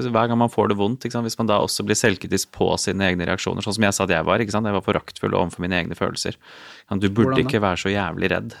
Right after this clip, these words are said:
Speaker 1: ikke sant, sånn der, «Hvorfor er du så redd? Hvorfor er du så pinglete? Hvorfor er du ikke mer mann, på en måte? Hvorfor griner du? Så feig du er.» Ikke sant, mye sånt, på en måte, som jeg fikk høre fra meg selv. Da er det plutselig veldig vanskelig å klare å gjøre noe med den frykten, da.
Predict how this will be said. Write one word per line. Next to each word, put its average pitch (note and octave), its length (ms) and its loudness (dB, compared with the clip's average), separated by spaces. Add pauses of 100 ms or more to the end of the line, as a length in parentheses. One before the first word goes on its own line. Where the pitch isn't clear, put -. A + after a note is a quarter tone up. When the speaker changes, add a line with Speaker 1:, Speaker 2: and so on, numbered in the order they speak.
Speaker 1:
ikke A2 160 -4
sant, G#2+ 160 -4
sånn G2 160 0
der, F#2 160 0
«Hvorfor F#2+ 340 0
er F2+ 60 2
du - 80 -4
så G2+ 100 -2
redd? F2 160 -2
Hvorfor F#2 160 -4
er E2+ 80 -4
du - 60 -8
så F#2 80 -4
pinglete? F#2+ 480 -6
Hvorfor F#2 240 -8
er F#2 80 -10
du - 60 -18
ikke F#2 120 -8
mer F2+ 160 -4
mann, F#2 380 -4
på G2+ 80 -4
en F#2+ 80 -4
måte? - 180 -10
Hvorfor G2+ 300 -10
griner F#2 400 -8
du? - 40 -10 (520)
Så - 100 -8
feig F2 380 -4
du D#2+ 80 0
er.» G#2 160 -4
Ikke F#2 160 -4
sant, G#2 100 0
mye F#2 140 0
sånt, - 320 -8
på F2+ 80 -2
en E2+ 80 -4
måte, E2+ 180 -8
som G#2 140 -8
jeg F#2 80 -10
fikk - 140 -12
høre E2+ 100 -6
fra - 100 -6
meg F2 140 -6
selv. G2+ 160 -4 (500)
Da - 140 -2
er - 20 4
det - 80 0
plutselig A#2 240 4
veldig G2 220 6
vanskelig F2+ 500 0
å E2+ 80 0
klare F#2 300 0
å - 20 4
gjøre F2+ 240 4
noe F2 80 -4
med F2 160 -4
den F2 160 -6
frykten, - 320 -4
da. C3+ 60 2